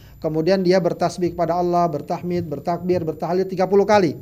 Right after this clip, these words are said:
"Ba'atsallahu ilaihi alfa malakin." Allah akan utus kepadanya seribu malaikat. "Yaktubuna lahul hasanat," eh, untuk mencatat, eh, baginya,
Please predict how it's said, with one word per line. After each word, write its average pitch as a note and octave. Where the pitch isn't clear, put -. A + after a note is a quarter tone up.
"Ba'atsallahu F3+
ilaihi F3+
alfa F#3+
malakin." D#3
Allah E3
akan F3+
utus E3+
kepadanya D#3+
seribu B3+
malaikat. G3
"Yaktubuna F#3+
lahul F3+
hasanat," F#3
eh, D3+
untuk F3+
mencatat, E3+
eh, E3
baginya, F3+